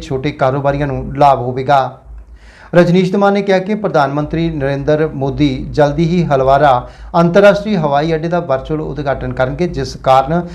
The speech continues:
ਇੱਥੋਂ ਦੇ ਕਾਰੋਬਾਰੀ ਦਿੱਲੀ ਤੋਂ ਇਲਾਵਾ ਦੇਸ਼ ਦੇ ਹੋਰ ਵੱਡੇ ਸ਼ਹਿਰਾਂ ਨਾਲ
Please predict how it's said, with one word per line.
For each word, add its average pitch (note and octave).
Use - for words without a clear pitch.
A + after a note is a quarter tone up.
ਇੱਥੋਂ F#3+
ਦੇ G3+
ਕਾਰੋਬਾਰੀ E3+
ਦਿੱਲੀ C#3
ਤੋਂ D#3
ਇਲਾਵਾ C#3
ਦੇਸ਼ C#3
ਦੇ D3
ਹੋਰ C3+
ਵੱਡੇ D#3
ਸ਼ਹਿਰਾਂ C#3
ਨਾਲ C3